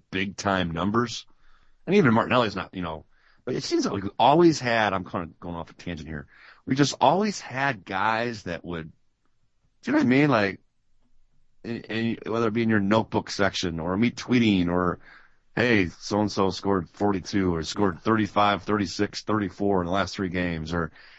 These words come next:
and it's just that, that hasn't happened. You know, one kid that I think we would have gotten that from all year long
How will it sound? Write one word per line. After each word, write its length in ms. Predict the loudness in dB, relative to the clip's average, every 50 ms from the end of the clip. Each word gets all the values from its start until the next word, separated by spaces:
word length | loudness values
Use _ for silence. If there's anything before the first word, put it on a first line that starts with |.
| -20 -20 -20 -18 _ -2
and 120 | 0 2 2
it's 120 | 2 0
just 300 | 0 0 -2 -2 -4 _
that, 160 | -6 -6 -6 -6 _ _
that 180 | 0 0 0
hasn't 280 | 2 0 0 0 0 2
happened. 340 | 2 2 0 0 -4 -6 -4
You 60 | -2
know, 80 | 0
one 240 | 2 2 2 0 -2
kid 300 | -4 -4 -2 -2 0 0
that 80 | -2 -2
I 60 | -4
think 280 | -4 -6 -6 -8 -6 -6
we 80 | -6 -6
would 120 | -6 -6
have 60 | -6
gotten 220 | -6 -6 -6 -6 -6
that 160 | -8 -8 -6
from 260 | -4 -4 -2 -2 -4 -4
all 260 | -4 -2 0 0 0
year 180 | 2 0 0 0
long 460 | -2 -2 -2 0 0 0 0 0